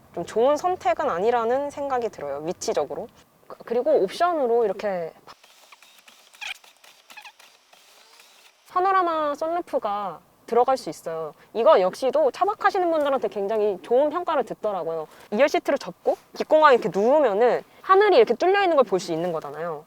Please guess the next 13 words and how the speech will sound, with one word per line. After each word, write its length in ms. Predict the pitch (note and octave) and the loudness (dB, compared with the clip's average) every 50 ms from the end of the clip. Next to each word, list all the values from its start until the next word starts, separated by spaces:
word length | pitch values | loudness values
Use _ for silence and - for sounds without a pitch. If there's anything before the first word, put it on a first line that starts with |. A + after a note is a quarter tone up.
| _ - | _ -4
그런 320 | - A#3 C4+ D#4+ F4 E4+ | 2 4 6 6 6 4
부분에 280 | E4+ E4 E4+ E4 D4 A3 | 2 2 2 2 2 2
있어서 420 | F#3 - A3 G3+ F#3+ A3+ A3+ G3 | 0 0 -2 -4 -2 -2 -2 -2
되게 180 | E3+ - G3 F#3 | -2 -2 -4 -6
좋은 300 | - - B3 C4+ E4 E4+ | -2 0 2 2 2 0
평가를 520 | - F#4+ F4 E4+ - - D4 C4 C#4 D#4+ D#4+ | -2 -4 -6 -4 -2 0 0 0 0 -2 -2
받고 340 | - - G3 - - C#4+ C4+ | -6 -10 -12 -4 -2 0 2
있는 180 | B3 B3+ B3 A3 | 2 2 0 0
부분 240 | - F#3 G#3 G#3+ | -2 -4 -2 -2
중에 220 | G3+ G3+ G3+ G3 G3 | -2 -2 -2 -4 -4
하나라고 880 | G#3 - D4 D4 D4 C#4+ C#4 C#4 C4+ C4 B3+ G#3+ G3 F3+ E3+ A3 B3 | -6 -6 -6 -6 -6 -6 -6 -6 -6 -6 -4 -4 -4 -4 -4 -6 -8
생각이 300 | C4+ D#4 D4+ D4+ D4 C4+ | -8 -8 -8 -6 -6 -6
됩니다. 340 | A#3+ F3+ D3+ D3+ D3 D3 - | -6 -6 -8 -10 -12 -12 -14